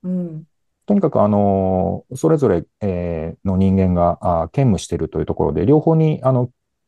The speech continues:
Speaker 2: まあ、すぐ、あ、命令出したりとかですね、勤務しやすくするために、えっと、一箇所に集めるっていうことが非常に大事だったんですけれども、
Speaker 1: うん。
Speaker 2: なかなかこう、お、東京府ですね、えー、には、あの、広い土地が、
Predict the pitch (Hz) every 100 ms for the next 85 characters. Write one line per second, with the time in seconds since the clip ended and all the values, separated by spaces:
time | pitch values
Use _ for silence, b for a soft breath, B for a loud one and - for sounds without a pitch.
0 | - 151 117 147 117 82 - 85 85 95
1 | 98 98 95 - 73 - 78 73 80 98
2 | 82 - 107 82 92 90 - - 104 -
3 | 107 82 90 85 - _ _ - 95 92
4 | 123 - - 127 90 - 104 85 - -
5 | - 76 90 85 82 76 90 80 73 -
6 | 62 - - - 69 76 95 127 185 151
7 | _ _ _ _ - 139 135 135 131 -
8 | 117 104 - 92 - 120 104 101 82 -
9 | 71 65 - 92 87 - 87 80 78 85
10 | 80 69 - 85 76 71 69 69 69 71
11 | 82 _ _ _ _ _ - 120 - -
12 | 76 -